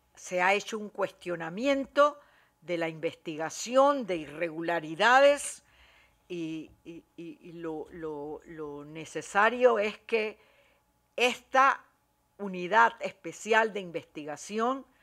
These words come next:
nos, y, nos determine el, el, las líneas a seguir para alcanzar la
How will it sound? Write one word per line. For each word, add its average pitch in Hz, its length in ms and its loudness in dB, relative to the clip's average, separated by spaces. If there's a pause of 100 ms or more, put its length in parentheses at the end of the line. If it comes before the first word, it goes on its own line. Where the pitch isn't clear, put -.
(320)
nos, 180 460 -2
y, 185 260 -8
nos 170 260 -12
determine 202 880 -6 (600)
el, 170 420 -8
el, 151 400 -14 (1040)
las 165 260 -16
líneas 240 480 -6
a 190 80 -4
seguir 233 580 -4 (720)
para 170 300 4
alcanzar 180 1080 -2 (640)
la 165 520 0